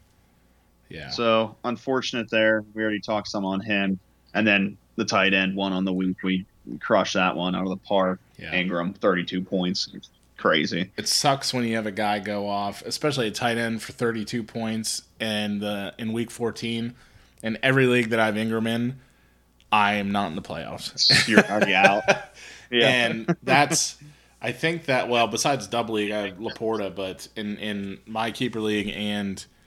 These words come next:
Speaker 1: Judd's League, Ingram crushed for me all year, but didn't matter. So, week fifteen smashes, of course, they're gonna be four for four across the board here. Started off at quarterback.
Speaker 2: Yeah, we ain't missing these.
Speaker 1: No, we're not missing these.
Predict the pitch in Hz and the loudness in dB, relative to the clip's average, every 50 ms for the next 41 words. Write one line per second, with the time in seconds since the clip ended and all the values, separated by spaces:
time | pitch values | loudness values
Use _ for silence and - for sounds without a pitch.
0 | _ _ _ _ _ - - 110 117 117 98 98 95 98 95 92 90 90 - - | _ _ _ _ _ -2 0 0 0 -2 -4 -4 -4 -4 -4 -4 -4 -8 -12 -18
1 | _ _ _ _ _ _ _ _ _ _ _ _ _ - 110 110 113 101 95 92 | _ _ _ _ _ _ _ _ _ _ _ _ _ -6 -2 -2 -2 -2 -2 -4
2 | 82 - - - - - - - - 104 90 82 82 82 - - - - 107 104 | -8 -6 -2 0 0 0 0 -4 -6 -6 -6 -6 -8 -10 -12 -10 -8 -6 -4 -4
3 | 104 101 95 87 82 80 - - 87 82 78 - - - _ - 113 104 95 90 | -4 -4 -4 -4 -6 -8 -8 -8 -8 -10 -10 -12 -16 -20 _ -6 -6 -6 -6 -6
4 | 85 78 80 80 80 82 78 - _ _ - - - _ _ _ _ _ _ - | -8 -8 -8 -8 -10 -12 -14 -16 _ _ -20 -20 -20 _ _ _ _ _ _ -16
5 | - 85 82 76 76 - - _ _ _ _ _ _ _ _ _ _ 151 190 202 | -12 -12 -10 -10 -12 -14 -18 _ _ _ _ _ _ _ _ _ _ 4 4 4
6 | - - 202 196 - - 202 202 196 180 - - 143 127 123 120 117 - - 120 | 6 6 6 6 6 6 4 2 4 2 2 4 4 4 6 4 4 2 2 0
7 | 113 104 - - - - 120 - - - 202 185 170 139 123 107 - - - - | 0 0 -2 -4 -4 -6 -6 -4 4 8 10 12 12 10 8 4 2 -2 -4 -6
8 | - - _ _ _ _ _ _ - 139 135 127 131 123 110 120 117 107 - 139 | -8 -14 _ _ _ _ _ _ 0 2 2 2 2 0 0 0 -2 -2 0 2
9 | 131 127 117 - 113 101 - - 117 110 107 104 104 101 - - 110 101 98 - | 2 2 2 0 -4 -8 -6 -2 0 0 2 2 0 0 -2 -2 -2 -2 -2 -4
10 | - 110 92 85 95 95 98 98 92 90 107 101 95 95 92 90 - - - - | -6 -8 -10 -8 -6 -4 -4 -4 -4 -4 -6 -6 -4 -4 -6 -8 -10 -14 -20 -20
11 | - - _ _ - - - 185 185 190 180 175 180 - 175 - - - 180 190 | -20 -20 _ _ -10 2 6 8 8 10 10 10 8 8 6 0 2 6 6 8
12 | 190 165 123 104 101 95 98 98 92 - - 78 78 90 107 113 104 95 107 104 | 8 8 6 6 4 4 4 2 2 -2 -8 -12 -10 -6 -6 -6 -4 -4 -4 -4
13 | - _ _ _ _ _ - - _ _ _ _ _ - 110 110 87 76 85 92 | -6 _ _ _ _ _ -20 -20 _ _ _ _ _ -4 0 0 0 0 0 -2
14 | 110 110 85 71 87 87 - - 101 92 92 82 80 78 - - | -2 -2 -2 -4 -6 -6 -8 -8 -8 -8 -10 -10 -8 -8 -8 -10